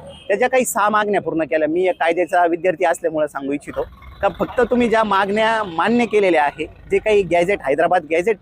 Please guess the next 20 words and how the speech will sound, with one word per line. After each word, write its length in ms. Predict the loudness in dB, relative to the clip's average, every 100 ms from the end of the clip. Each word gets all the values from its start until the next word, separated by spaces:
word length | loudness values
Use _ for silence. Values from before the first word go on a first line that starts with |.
| -4
त्या 80 | -6
ठिकाणी 380 | -4 -2 0 0
मान्य 280 | 0 0
केलेलं 300 | 0 0 0
आहे, 100 | 0 -2 _ _ -6
सातारा 320 | -2 0 0
गॅझेटला 480 | 2 0 0 0 0
त्या 120 | 0
ठिकाणी 480 | -2 0 0 2 2
एक 80 | 0
महिन्याची 360 | 0 0 0 -2
मुदत 180 | -2
दिलेली 340 | 0 0 0 2
आहे 240 | 0 -2 -14 _ _ -20 -20 -10
आणि, 540 | -4 0 2 2 0 -4 -10 -20 _
अ, 280 | -2 0 0 0 -2 -4 -2
पन्नास 480 | 0 2 0 -2 -8
लाख 360 | -2 2 2 0
रुपये 240 | 0 0
देऊ, 300 | 0 2 2